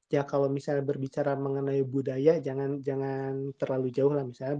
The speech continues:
budaya antar negara, enggak. Tapi misalnya,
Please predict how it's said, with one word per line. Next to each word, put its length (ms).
budaya 460
antar 260
negara, 380
enggak. 340
Tapi 160
misalnya, 460